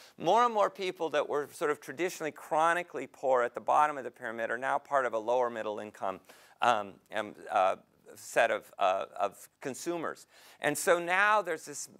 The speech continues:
incentive for more corpor-, uh, community and entrepreneurial, I mean, um, corporate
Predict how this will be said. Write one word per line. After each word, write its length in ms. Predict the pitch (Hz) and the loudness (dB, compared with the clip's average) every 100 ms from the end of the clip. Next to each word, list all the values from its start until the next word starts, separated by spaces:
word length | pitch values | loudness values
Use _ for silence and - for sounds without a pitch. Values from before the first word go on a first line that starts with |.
| - | -12
incentive 640 | 139 135 - 240 233 180 139 | -10 -8 -4 -4 -4 -4 -4
for 160 | - 147 | -6 -6
more 440 | 151 156 147 143 - - | 0 2 2 -2 -12 -10
corpor-, 400 | 185 196 - - | -2 -2 -2 -10
uh, 20 | - | -10
community 560 | - 156 180 180 170 151 | -10 -8 -4 -2 0 0
and 100 | 131 | 0
entrepreneurial, 840 | 143 - 147 143 147 147 139 139 - | -2 -2 -8 -2 0 2 2 0 -2
I 80 | |
mean, 240 | 120 120 107 | -4 -4 -4
um, 280 | 117 107 101 - - - | 0 -2 -4 -20 -20 0
corporate 460 | 208 190 190 165 | 6 6 4 -4